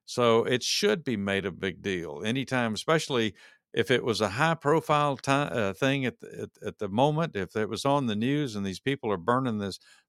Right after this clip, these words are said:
this police car and these guys are jumping up and down on it, they get punished. That should make news just as much as it was them standing, jumping up and down on the car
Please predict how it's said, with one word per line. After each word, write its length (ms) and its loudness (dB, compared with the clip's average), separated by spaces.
this 160 -6
police 440 -2
car 360 4
and 120 2
these 160 -2
guys 340 0
are 60 -4
jumping 340 -4
up 140 -6
and 120 -6
down 260 0
on 180 0
it, 140 -4
they 240 2
get 280 -2
punished. 480 0
That 480 2
should 240 -8
make 260 0
news 400 -2
just 240 -4
as 160 -6
much 300 -2
as 140 -6
it 80 -4
was 320 0
them 200 -2
standing, 500 0
jumping 360 -4
up 140 -2
and 80 -8
down 180 0
on 140 -4
the 60 -6
car 540 2